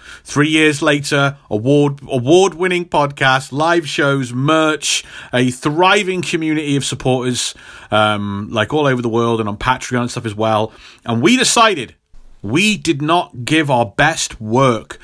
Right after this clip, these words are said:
to the first phase of the M C U. We didn't know how to make a podcast, how to record a podcast, how to do anything.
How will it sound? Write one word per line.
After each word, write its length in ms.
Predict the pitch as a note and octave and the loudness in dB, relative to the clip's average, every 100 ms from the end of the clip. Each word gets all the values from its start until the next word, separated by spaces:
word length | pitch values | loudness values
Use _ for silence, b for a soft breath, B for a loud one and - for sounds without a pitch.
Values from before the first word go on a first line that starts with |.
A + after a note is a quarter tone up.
| b | b
to 100 | - G#2+ | -6 -4
the 80 | G2+ | -4
first 480 | - C3 C3 C3 | -2 0 0 -4
phase 520 | - A#2+ A2 G2 F#2+ - | -2 0 0 -2 -6 -8
of 200 | - F#2+ | -8 -8
the 180 | F#2+ F#2+ | -6 -4
M 160 | A2 A#2 | -4 -4
C 240 | - F#2 | -6 -6
U. 520 | E2+ E2 G#2 G#2+ A2 B B B | -10 -6 -4 -4 -6 B B B
We 80 | A2 | -6
didn't 240 | G2 A2+ | -4 -6
know 160 | A#2 G#2 | -4 -4
how 300 | - B2+ C#3 | -2 0 0
to 120 | C#3 | 0
make 200 | G#2+ G#2 | -6 -6
a 40 | - | -8
podcast, 580 | - G2 - G2+ - | -6 -6 -4 -6 -6
how 120 | - B2 | -6 -6
to 140 | B2+ | -6
record 340 | A#2 - A2+ | -8 -4 -4
a 40 | G#2+ | -4
podcast, 560 | - G#2+ - G#2 G#2 - B B | -6 -6 -2 -4 -4 -8 B B
how 220 | - C#3 | 0 0
to 100 | D3 | 0
do 160 | A#2 A2 | -2 0
anything. 400 | A#2 B2+ B2+ B2 | 2 0 0 -2